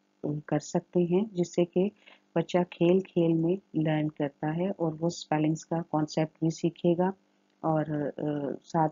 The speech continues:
में numbers की recognition भी होती जाएगी। उसके बाद आप उन्हीं flash cards की मदद से, अ, उनको jumble अप करके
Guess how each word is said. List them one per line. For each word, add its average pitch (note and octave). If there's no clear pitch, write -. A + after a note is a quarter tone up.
में E3
numbers D#3
की F3+
recognition F3
भी F#3
होती E3+
जाएगी। E3
उसके F#3
बाद E3+
आप E3
उन्हीं F#3+
flash E3+
cards E3
की E3
मदद D3+
से, F3
अ, D3+
उनको E3
jumble D#3+
अप D#3+
करके E3+